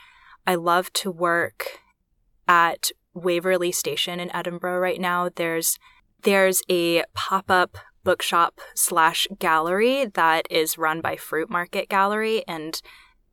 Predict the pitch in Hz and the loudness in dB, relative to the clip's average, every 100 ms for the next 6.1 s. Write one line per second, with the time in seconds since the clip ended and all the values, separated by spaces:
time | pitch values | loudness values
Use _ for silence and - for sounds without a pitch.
0 | _ - 190 196 180 - - 180 165 175 | _ -2 0 0 -2 -6 -8 -2 0 2
1 | 170 180 - 170 170 - 175 170 - - | 0 -4 -2 -2 0 -2 -4 -2 -2 0
2 | 160 165 170 165 160 165 170 _ _ _ | -2 -2 -2 -4 -4 -6 -12 _ _ _
3 | _ _ _ _ _ _ _ _ _ _ | _ _ _ _ _ _ _ _ _ _
4 | _ 180 165 - - 185 175 170 - 190 | _ 0 2 0 0 0 2 0 0 -2
5 | 190 - 214 220 214 175 - 170 165 165 | -4 0 0 0 -2 -2 2 4 4 2